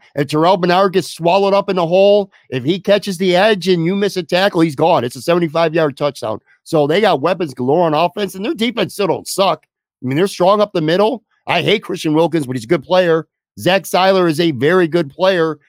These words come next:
Jalen Ramsey's a good corner. Jevon Holland is a good safety. Uh, Long's a pretty good linebacker.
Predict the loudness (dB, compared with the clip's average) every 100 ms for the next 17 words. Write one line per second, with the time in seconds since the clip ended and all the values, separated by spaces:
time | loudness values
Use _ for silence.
0 | _ -6 0 2 2 0 0 -2 -4 -4
1 | -4 -6 -4 -2 0 0 -2 _ _ -6
2 | -2 -2 -6 -10 -8 -2 0 0 -2 -6
3 | -6 -6 -4 -4 -4 0 0 0 -4 -4
4 | -2 -4 -8 -6 -6 -4 -2 0 0 0
5 | 0 -2 -6 -4 -2 -2 0 0 0 0